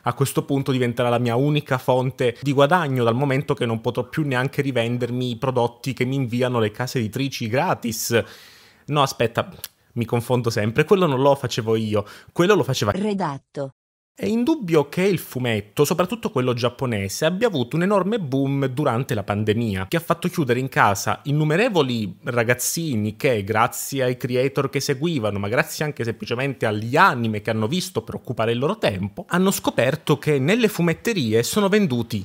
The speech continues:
Speaker 1: fumetti, facendo credere per ben tre mesi alle case editrici che il fumetto fosse finalmente esploso, iniziando a compiere scelte bislacche di marketing che in questi quattro anni,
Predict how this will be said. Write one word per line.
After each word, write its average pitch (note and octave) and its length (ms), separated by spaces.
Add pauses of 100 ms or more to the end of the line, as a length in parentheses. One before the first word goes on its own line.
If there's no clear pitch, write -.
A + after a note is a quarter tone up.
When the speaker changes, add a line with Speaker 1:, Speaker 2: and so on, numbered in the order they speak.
(140)
Speaker 1:
fumetti, G2+ 1040
facendo G#3+ 480
credere A2 440
per A#2 200
ben G#3+ 360
tre F#3 180
mesi B2+ 640
alle B2+ 300
case E3+ 240
editrici C3+ 680
che E3+ 120
il E3 80
fumetto D3 540
fosse B2 380
finalmente C3+ 640
esploso, G#2+ 800
iniziando D3+ 640
a D#3+ 80
compiere C3+ 680
scelte B2+ 760
bislacche A#2 1040
di C3+ 120
marketing C3+ 840
che C3+ 120
in C3+ 100
questi A3 400
quattro E3 520
anni, A2+ 540